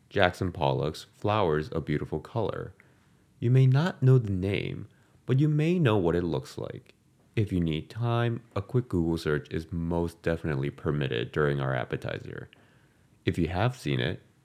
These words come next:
imagine it, the collection of lines that are present on the white canvas.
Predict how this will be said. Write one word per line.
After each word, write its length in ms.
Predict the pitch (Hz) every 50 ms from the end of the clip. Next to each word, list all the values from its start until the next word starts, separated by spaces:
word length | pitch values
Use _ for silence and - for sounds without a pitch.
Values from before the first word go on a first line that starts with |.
| _ -
imagine 540 | 110 107 98 98 104 104 95 - 71 53
it, 240 | 50 - - - - _ _ _ _ -
the 100 | 101 -
collection 680 | - - 107 104 107 110 110 110 - - - 90 78
of 160 | 76 69 -
lines 400 | 76 71 65 60 57 55 62 -
that 120 | 71 67
are 60 | 69 -
present 540 | - - - - 87 78 76 71 - - -
on 160 | 76 73 73
the 100 | 71 73
white 300 | 71 71 73 76 - -
canvas. 760 | - - - 67 69 65 65 - 50 - - - - - _